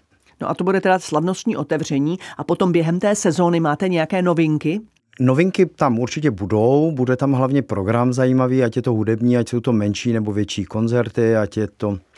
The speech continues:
Speaker 2: eh, letní kino. Určitě bych pozval na jednu zajímavou věc a to je druhého šestý spojení, eh, s dětským dnem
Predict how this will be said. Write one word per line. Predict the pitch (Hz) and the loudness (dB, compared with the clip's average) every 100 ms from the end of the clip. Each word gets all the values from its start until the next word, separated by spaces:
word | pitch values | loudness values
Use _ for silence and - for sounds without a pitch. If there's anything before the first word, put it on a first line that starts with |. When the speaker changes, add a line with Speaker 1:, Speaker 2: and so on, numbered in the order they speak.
| - | -6
Speaker 2:
eh, | 113 | -2
letní | 104 101 117 120 135 127 | 0 2 2 0 0 0
kino. | 117 123 117 113 113 - - - | 2 0 2 0 -4 -14 -20 -8
Určitě | 117 - 123 | -6 -6 -4
bych | 123 | -4
pozval | 120 123 120 123 | -2 -2 0 0
na | 120 | 0
jednu | 113 123 127 123 | 0 -2 -2 -4
zajímavou | 101 110 107 120 120 123 120 | -4 -2 2 0 0 0 0
věc | 120 120 120 | 2 2 0
a | 123 117 | -2 -2
to | 113 - | -2 -2
je | 110 113 113 | 0 0 0
druhého | 107 104 113 117 127 123 | -2 0 2 4 2 0
šestý | 110 104 - 120 | -4 -4 -4 -6
spojení, | - 110 110 113 110 - - | -4 -4 -2 -2 -4 -6 -12
eh, | 117 107 | -4 -2
s | |
dětským | 95 113 - 131 120 | 0 -2 0 0 0
dnem | 101 104 104 120 | 0 -2 0 0